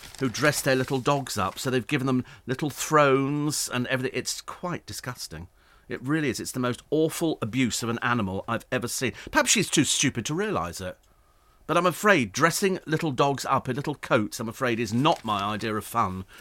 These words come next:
I don't like it. I expect the R S P C A to intervene. I just think it's wrong. These people are mad as broomsticks.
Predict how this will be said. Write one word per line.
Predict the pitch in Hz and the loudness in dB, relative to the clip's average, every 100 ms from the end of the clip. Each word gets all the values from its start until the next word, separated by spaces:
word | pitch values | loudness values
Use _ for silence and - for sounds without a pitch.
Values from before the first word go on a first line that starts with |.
| - | -12
I | - | -8
don't | 104 175 147 | 6 6 8
like | 117 107 - | 0 0 -2
it. | 135 - - - - - | -4 -4 -8 -16 -20 -2
I | 117 | 0
expect | 110 - - 190 | 0 -2 2 2
the | 131 | 2
R | 117 107 | 0 0
S | 104 | -2
P | 123 | -4
C | 104 - | -4 -2
A | 98 | -4
to | 92 104 | -2 -4
intervene. | 92 95 98 107 | -4 -4 -4 -4
I | 190 | -6
just | 220 302 | -4 -4
think | 262 190 | -4 -4
it's | 113 | -6
wrong. | 110 117 175 147 - - - | -4 0 0 0 -4 -12 -8
These | 269 | -6
people | - 147 135 | -2 0 2
are | 127 | 2
mad | 127 117 120 | 4 2 2
as | 135 | -2
broomsticks. | 156 196 226 - - 90 - - - | 2 4 4 2 -2 -4 -4 -8 -8